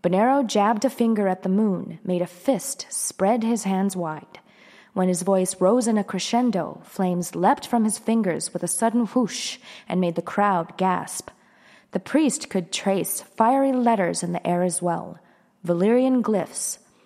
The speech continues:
Tyrion recognized perhaps two in ten.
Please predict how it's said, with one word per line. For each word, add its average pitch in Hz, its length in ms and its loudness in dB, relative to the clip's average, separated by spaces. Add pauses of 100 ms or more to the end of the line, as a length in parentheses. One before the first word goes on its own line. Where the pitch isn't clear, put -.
(320)
Tyrion 294 460 2
recognized 190 720 0
perhaps - 560 -4
two 269 240 2
in 202 140 2
ten. 185 480 -4